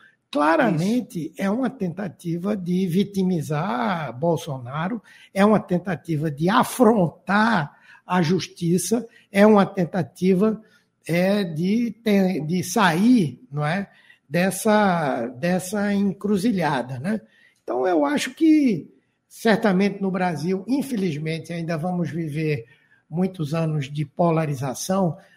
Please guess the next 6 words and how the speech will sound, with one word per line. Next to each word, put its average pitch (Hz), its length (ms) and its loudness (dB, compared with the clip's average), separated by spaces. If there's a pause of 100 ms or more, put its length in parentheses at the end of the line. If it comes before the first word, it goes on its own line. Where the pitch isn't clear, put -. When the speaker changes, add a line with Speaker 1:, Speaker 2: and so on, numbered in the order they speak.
(140)
Speaker 1:
mas 240 480 2
existem 247 640 6
valores, 208 800 6
questões 226 800 4
que 226 160 -2
são 220 600 2